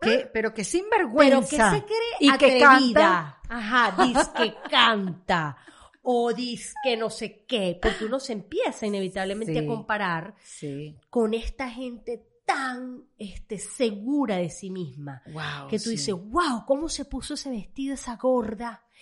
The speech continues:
Speaker 2: Y mira la que, y los hombres se vuelven locos.
Speaker 1: Claro, tú estás viendo un reflejo tuyo ahí.
Speaker 2: Entonces tú dices, "Pero y, y yo no me puedo poner eso", porque me, "Ay, no, no, no, mira lo que se me ve", y me, "Ay, a lo mejor no se te ve nada de lo que tú crees que se te ve". Entonces ahí tú me ves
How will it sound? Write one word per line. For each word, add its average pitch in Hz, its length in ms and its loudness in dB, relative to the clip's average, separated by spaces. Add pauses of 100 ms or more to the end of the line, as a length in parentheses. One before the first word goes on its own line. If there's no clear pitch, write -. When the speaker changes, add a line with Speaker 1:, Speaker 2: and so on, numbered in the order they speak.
(280)
Speaker 2:
Y 262 120 2
mira 277 320 2
la 285 160 -2
que, 262 160 -10
y 247 260 -2
los 233 300 -4
hombres 294 260 -8
se 403 100 -6
vuelven 214 440 -2
locos. 214 800 -4
Speaker 1:
Claro, 214 340 -2
tú - 80 -8
estás 220 200 -4
viendo 247 240 -4
un 240 40 -10
reflejo 247 380 -8
tuyo 247 360 -4
ahí. 147 360 -10 (240)
Speaker 2:
Entonces 226 280 -10
tú 247 80 -16
dices, 226 220 -12
"Pero 202 160 -8
y, 185 300 -8
y 208 80 -12
yo 240 140 -6
no 302 60 -6
me 403 100 -4
puedo 381 180 -8
poner 466 360 -4
eso", 247 340 -14
porque 190 200 -10
me, 196 80 -4 (220)
"Ay, 220 160 -20
no, 156 320 -20 (220)
no, 311 100 -10
no, 294 120 -10
mira 254 200 -12
lo 262 100 -10
que 254 80 -20
se 226 120 -18
me 208 100 -10
ve", 202 100 -10
y 175 100 -8
me, 156 100 -12
"Ay, 233 240 -8
a - 20 -4
lo 220 100 -4
mejor 185 200 -8
no 233 80 -14
se 302 160 -10
te 269 100 -10
ve 247 80 -6
nada 285 260 -10
de 330 60 -6
lo 269 100 -8
que 214 100 -6
tú 220 120 -16
crees 262 180 -16
que 262 80 -20
se 202 160 -16
te 175 120 -12
ve". 196 200 -8 (300)
Entonces 165 540 -8
ahí 180 160 -8
tú 196 140 -14
me 208 120 -12
ves 208 440 -14